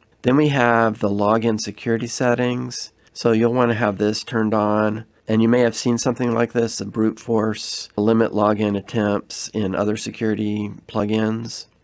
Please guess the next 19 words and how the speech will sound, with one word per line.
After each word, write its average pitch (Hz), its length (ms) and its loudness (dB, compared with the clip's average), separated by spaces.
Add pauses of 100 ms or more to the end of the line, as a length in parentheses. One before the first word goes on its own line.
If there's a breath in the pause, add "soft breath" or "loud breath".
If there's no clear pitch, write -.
(140 soft breath)
So - 160 -2
you 107 80 2
can 107 160 -4
set 104 300 0
the 107 100 -2
number 107 340 0
of 101 140 -8
tries 120 540 2
they 113 180 0
get 101 520 -4 (120)
and 104 160 0
the 101 60 0
time 110 380 2
frame 95 420 -2
for 98 200 -6
the 92 120 -6
number 90 300 -6
of - 120 -10
tries. 87 800 -8